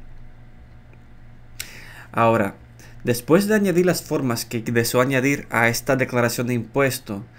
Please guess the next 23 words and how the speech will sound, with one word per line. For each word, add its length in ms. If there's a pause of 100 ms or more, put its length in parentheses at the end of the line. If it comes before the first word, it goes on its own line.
(340)
lo 180
que 120
voy 180
a 60
hacer 240
es 180
que 140
voy 240
a 100
verif-, 380
eh, 320
voy 240
a 180
llenar 420
la 60
información. 560
Obviamente 480
tengo 260
que 120
ir 300 (360)
a 80
cada 300
forma 500